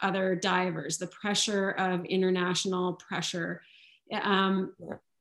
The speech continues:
Speaker 1: and, and that's the kind of thing that's been missing in covid, because people don't have their regular qualifiers. There's these, the weird, the timing is weird for qualifiers. The, the qualifiers may not have happened. And it's just this,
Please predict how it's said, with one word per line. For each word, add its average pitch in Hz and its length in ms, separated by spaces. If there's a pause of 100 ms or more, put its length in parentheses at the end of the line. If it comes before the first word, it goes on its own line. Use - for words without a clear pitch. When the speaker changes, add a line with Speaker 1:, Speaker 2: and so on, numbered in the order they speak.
(120)
Speaker 1:
and, 214 300
and 220 240
that's 240 240
the 262 80
kind 220 220
of 202 120
thing 226 200
that's 196 220
been 190 260
missing 196 460
in 185 180
covid, 202 500
because 196 380
people 226 260
don't 233 200
have 220 340
their 202 380 (360)
regular 202 640 (100)
qualifiers. 185 720
There's 190 180
these, 180 300 (500)
the 196 120
weird, 202 320
the 170 60
timing 214 460
is 220 140
weird 220 280
for 220 120
qualifiers. 208 960
The, 175 320 (400)
the 196 80
qualifiers 202 640
may 196 180
not 190 160
have 156 100
happened. 220 880
And 180 440
it's - 280
just - 460
this, - 440